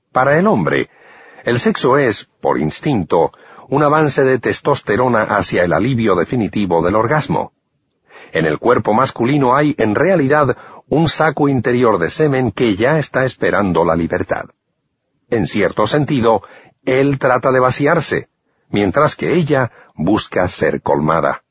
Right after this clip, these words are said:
Cuanto más desconectada de sus sentimientos está la vida cotidiana de un hombre,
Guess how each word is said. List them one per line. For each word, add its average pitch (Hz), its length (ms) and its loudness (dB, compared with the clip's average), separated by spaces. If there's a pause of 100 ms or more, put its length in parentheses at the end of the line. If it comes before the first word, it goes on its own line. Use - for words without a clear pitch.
(720)
Cuanto 95 360 0
más 120 260 0
desconectada 127 840 -2
de 107 120 -2
sus 85 180 -4
sentimientos 101 800 -2
está 95 240 -2
la 104 140 2
vida 107 260 0
cotidiana 95 600 0
de 80 100 0
un 98 100 0
hombre, 123 440 0